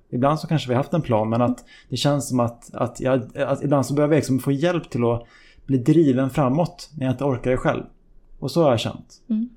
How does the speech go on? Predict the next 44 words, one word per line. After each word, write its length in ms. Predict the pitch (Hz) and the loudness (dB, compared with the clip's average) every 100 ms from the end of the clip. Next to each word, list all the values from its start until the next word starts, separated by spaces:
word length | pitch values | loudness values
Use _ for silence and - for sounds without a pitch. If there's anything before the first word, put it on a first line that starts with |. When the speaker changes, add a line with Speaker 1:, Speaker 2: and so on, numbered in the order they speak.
| _ _ _ _ 214 | _ _ _ _ -2
Speaker 2:
Och 60 | |
det 60 | 233 | 0
är 120 | 233 | 2
ju 80 | 240 | 4
en 120 | 240 | 4
viktig 360 | 226 - - 185 | 2 2 -4 0
känsla, 380 | 220 180 - | 0 0 -4
för 120 | - 190 | 0 2
man 120 | 190 - | 2 2
orkar 500 | 254 - - - 240 | 2 0 -2 -2 0
inte 240 | 214 180 | 0 -2
som 180 | - 175 | -4 -6
utmattad 560 | 170 - 170 - - | -8 -10 -10 -6 -4
ta 100 | - | -4
tag 380 | 185 214 247 220 | -4 0 0 0
i 60 | 226 | 0
alla 220 | 185 175 | 0 0
bollar 500 | 165 165 160 - 90 | 0 -2 -2 -2 0
och 140 | - | 0
ringa 420 | 185 202 175 180 208 | 0 -2 -2 -2 -2
och 80 | |
ta 140 | 202 165 | 0 0
alla 160 | 170 | 0
kontakter. 500 | 175 160 170 - - | -4 -6 -8 -8 -8
Så 220 | - 190 190 - - - - _ - - | -4 -4 -4 -8 -20 -20 -20 _ -12 2
många 340 | 214 202 185 | 4 4 2
vårdcentraler 640 | 202 202 175 170 170 190 | 2 0 0 0 2 2
har 140 | 185 156 | 2 0
ju 80 | 156 | -2
en 100 | 151 | -2
rehabkoordinator, 880 | 214 170 165 - 165 165 160 - | 0 0 -2 -4 -4 -2 -4 -4
det 40 | 196 | -4
vill 120 | 202 | -2
säga 220 | 214 175 | 0 0
en 80 | 160 | -2
person 400 | 180 - 165 160 | -4 -2 -2 -4
som 360 | - 170 156 - | -2 -2 -2 -6
hjälper 420 | 185 170 156 - | -2 -2 -2 -6
till 420 | 175 160 160 165 | -6 -4 -2 -4
och 140 | - 175 | -2 -4
samordnar 760 | 202 185 160 147 151 151 151 | -2 -2 -2 -4 -4 -4 -4
och 160 | 165 170 | -2 -2
driver 340 | - 151 156 | -4 -6 -10
processen. 680 | - 180 240 226 - - | -4 -2 -2 -4 -4 -2